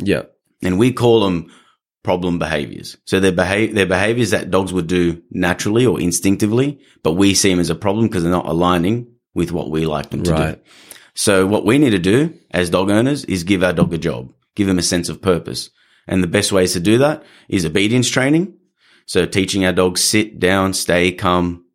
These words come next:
Speaker 2: you know, bed command, and a range of commands that we're gonna work on. Along with that, the structured walk is probably the most important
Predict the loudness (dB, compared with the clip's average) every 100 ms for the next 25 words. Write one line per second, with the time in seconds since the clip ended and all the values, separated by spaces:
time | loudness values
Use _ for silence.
0 | _ _ -4 -2 0 0 0 0 -2 0
1 | 0 -2 -4 -2 0 0 -2 -6 -4 -2
2 | 0 -4 -6 -6 -6 -4 -2 0 0 -2
3 | -6 _ _ _ _ _ -4 0 0 0
4 | 0 0 -4 -6 -2 0 0 -2 -2 2
5 | 2 2 -4 -4 -2 0 0 0 2 2
6 | 0 -2 -4 -4 -4 -6